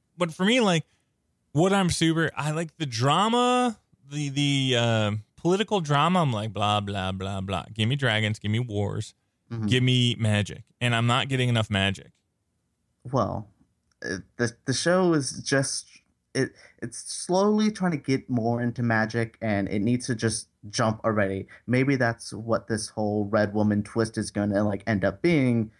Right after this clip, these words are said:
Speaker 2: is our introduction to full-on magic. 'Cause right before that, uh, whatever guy she's always with was like,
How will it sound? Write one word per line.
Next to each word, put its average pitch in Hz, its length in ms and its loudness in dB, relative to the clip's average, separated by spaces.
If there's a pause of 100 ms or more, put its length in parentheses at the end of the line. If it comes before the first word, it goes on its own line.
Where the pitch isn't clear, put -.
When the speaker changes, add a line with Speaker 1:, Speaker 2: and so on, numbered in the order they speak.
(220)
Speaker 2:
is 127 160 2
our 113 140 4
introduction 113 520 -2
to 117 60 -6
full-on 110 280 -2
magic. 101 300 0
'Cause 123 120 -12
right 185 160 0
before 143 360 -2
that, 104 320 -4 (340)
uh, 98 400 2
whatever 110 680 0
guy 101 280 2
she's 104 220 -8
always 98 280 -4
with 98 220 -2
was 98 140 -8
like, 98 180 -2